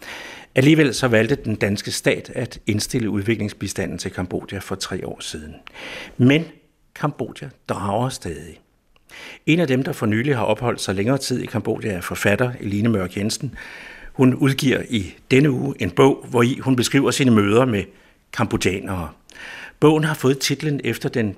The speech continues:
buddhistiske munks spådom om brodermord og blodsudgydelser og hedder Elefantens blodige bug.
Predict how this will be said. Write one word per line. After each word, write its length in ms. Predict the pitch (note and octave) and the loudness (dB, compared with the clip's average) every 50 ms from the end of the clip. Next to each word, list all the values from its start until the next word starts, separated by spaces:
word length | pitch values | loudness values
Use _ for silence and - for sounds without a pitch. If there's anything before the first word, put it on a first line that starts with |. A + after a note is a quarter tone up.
| - - | -6 -6
buddhistiske 640 | C3+ - - B2 A#2 A2 - - C3 - - D3 | -6 -4 -2 -2 -2 -2 -4 -8 -10 -4 -2 0
munks 600 | A#2+ G#2+ G2+ G#2+ A2+ - - - - - - - _ - | 0 2 4 2 2 2 0 -8 -8 -10 -10 -12 _ -12
spådom 560 | - - - A2 G2+ G#2 A#2 A2 G2+ - - - _ - - - - _ | -12 -2 2 2 2 4 4 2 0 -2 -6 -14 _ -20 -20 -20 -16 _
om 160 | - A2+ A2 G#2 | 2 2 2 2
brodermord 800 | - G#2+ A2 G#2+ G#2+ A2+ B2 A#2+ A2+ G#2+ G2+ - - - - - | 4 4 6 6 8 8 8 6 6 4 2 0 -4 -8 -8 -6
og 100 | - G#2 | -4 0
blodsudgydelser 840 | - A2+ A2+ A2 - - - A#2+ - A#2 G#2 - F#2 - - G#2 | 4 6 6 6 4 0 -8 -6 -4 -4 -4 -2 -4 -2 -2 -2
og 160 | - - F#2+ F#2+ | -2 -2 -2 0
hedder 300 | F#2 A2+ A#2+ G#2 A2 A2+ - - - - - _ _ _ - | 0 0 0 0 -2 -4 -6 -10 -20 -20 -20 _ _ _ 2
Elefantens 760 | A#2+ B2 B2 - - G2+ G2 - - B2 A2 - - - - _ _ _ _ _ | 4 4 4 4 0 -2 -2 0 0 -2 0 0 -4 -8 -10 _ _ _ _ _
blodige 500 | G#2 F#2+ F#2+ F#2 G2 G2+ G2+ A2 A2 G#2 | 0 0 2 4 2 2 2 0 -2 -4
bug. 360 | - - A#2 A#2+ A#2+ - | -2 2 2 2 2 0